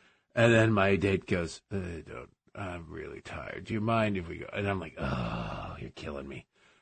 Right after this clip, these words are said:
So I got, like, five minutes of sharing communal plate with Christopher, and then we left. But at that party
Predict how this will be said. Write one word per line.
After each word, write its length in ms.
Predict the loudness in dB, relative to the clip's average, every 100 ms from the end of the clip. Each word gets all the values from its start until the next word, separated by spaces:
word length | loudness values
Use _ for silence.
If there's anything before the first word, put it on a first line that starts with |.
| _
So 100 | 6
I 40 |
got, 160 | 8 8
like, 120 | 4
five 340 | 6 8 8 8
minutes 340 | 6 4 2
of 200 | -4 -4 _ -2
sharing 560 | 4 6 6 6 2
communal 420 | 0 0 2 2
plate 400 | 2 4 4 4
with 160 | -2 -2
Christopher, 540 | 0 -2 -2 -4 -2
and 100 | 0
then 120 | 0 -2
we 100 | 2
left. 360 | 4 4 2
But 120 | 0
at 220 | 6 6 8
that 180 | 6
party 500 | 8 8 10 8 0